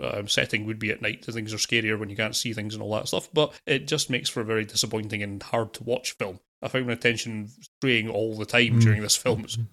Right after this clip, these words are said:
Speaker 1: very difficult to pay any real attention to it. So, yeah, just not good. Just not good at all.
Speaker 2: And it felt too, and again, it's too, I'm, I'm harping on the point, but about, like, it's somebody, written by somebody who didn't understand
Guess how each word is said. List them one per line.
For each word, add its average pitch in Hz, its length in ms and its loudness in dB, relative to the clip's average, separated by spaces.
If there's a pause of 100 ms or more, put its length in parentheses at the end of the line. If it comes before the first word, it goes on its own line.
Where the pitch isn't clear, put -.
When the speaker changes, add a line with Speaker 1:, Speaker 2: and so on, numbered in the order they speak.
(260)
Speaker 1:
very 123 280 6
difficult 110 360 -4
to - 60 -18
pay 113 180 2
any 107 220 0
real 110 240 0
attention 120 440 0
to 107 140 -6
it. - 80 -8 (440)
So, 107 200 -4 (100)
yeah, - 200 -10 (420)
just - 180 0
not 175 160 -4
good. 196 220 -4 (180)
Just 131 220 -2
not 123 180 0
good 123 220 -8
at 113 200 -6
all. 107 280 -4 (180)
Speaker 2:
And 156 180 4 (140)
it 143 100 -4
felt 190 380 2
too, 147 480 2
and 180 260 -10
again, 123 360 0
it's - 160 -16 (100)
too, 120 300 -4 (140)
I'm, 107 140 -12 (240)
I'm 104 120 -10 (100)
harping 104 300 0
on 110 180 4
the 110 80 2
point, 110 380 -2
but - 180 -6 (320)
about, 107 300 2 (320)
like, - 180 -4
it's - 180 -4
somebody, 113 600 2 (380)
written 120 220 2
by 120 60 6
somebody 117 260 4
who 107 40 2
didn't 117 200 4
understand 113 680 2